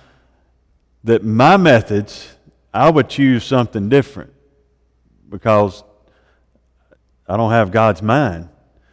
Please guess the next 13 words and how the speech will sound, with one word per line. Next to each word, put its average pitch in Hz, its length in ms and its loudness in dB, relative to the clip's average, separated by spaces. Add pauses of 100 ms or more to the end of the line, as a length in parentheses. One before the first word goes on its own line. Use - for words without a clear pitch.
(160)
And 87 120 -12
He's 120 260 -2
dealing 131 480 2
in 120 120 -2
a 104 80 -4
whole 127 280 0
different 120 360 -2
level 131 320 2
than 92 100 -4
<laughs> - 20 -4
I 101 280 -4 (100)
am. 107 100 -6 (600)
Uh, 98 340 -4